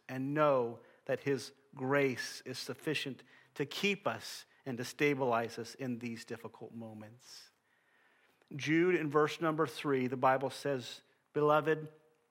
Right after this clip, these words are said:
though I was very eager to write to you about this common salvation, I found it necessary to write appealing to you to contend for the faith that was once delivered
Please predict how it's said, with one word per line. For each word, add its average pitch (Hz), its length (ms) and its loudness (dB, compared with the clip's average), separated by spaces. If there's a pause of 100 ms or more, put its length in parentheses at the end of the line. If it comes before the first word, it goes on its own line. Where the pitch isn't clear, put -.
(560)
though 151 160 6
I 147 160 8
was 139 380 -2
very 156 400 4
eager 135 400 0
to - 160 -4
write 143 300 2
to 127 120 -8
you 120 180 -4
about 127 360 2
this 135 140 -2
common 131 380 0
salvation, 123 840 -2 (560)
I 131 100 0
found 160 420 6
it - 100 -4
necessary 143 560 0
to 139 160 -2
write 143 480 2 (460)
appealing 196 500 2
to 165 100 -6
you 143 300 0
to 139 160 -6
contend 165 720 -2 (240)
for 156 220 2
the 143 80 0
faith 143 560 2 (320)
that 135 160 -2
was 131 180 -6
once 135 440 0 (100)
delivered 127 560 -2